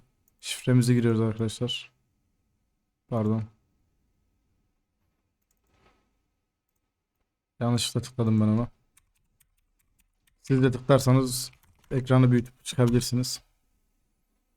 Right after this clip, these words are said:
Şifremizi girdik arkadaşlar. Şimdi cüzdanımızı bağlıyor buraya.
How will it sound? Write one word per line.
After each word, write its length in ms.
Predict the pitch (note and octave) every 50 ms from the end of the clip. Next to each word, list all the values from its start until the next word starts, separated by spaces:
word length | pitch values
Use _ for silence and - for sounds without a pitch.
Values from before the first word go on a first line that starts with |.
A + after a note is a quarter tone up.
| _ _ _ _ _ _ _ _ _ _ _ _ _ _ _ _
Şifremizi 540 | - - C3 - - D3 D3 C#3+ C3+ D3
girdik 240 | C#3+ C#3+ C#3 C#3 C#3
arkadaşlar. 720 | C#3 C3 C3 C3 B2+ A#2+ A#2 B2+ - C#3+ C#3+ - - - _ _ _ _
Şimdi 560 | - - - B2 B2 B2 B2 A#2 - - C3+
cüzdanımızı 560 | - C3 A#2+ A2+ B2 A#2+ B2 A#2+ A#2 A2+ A#2 A#2
bağlıyor 360 | A#2 A2+ A2+ A2+ A#2 A2+ G#2
buraya. 260 | G#2 G#2 A2 A#2+ B2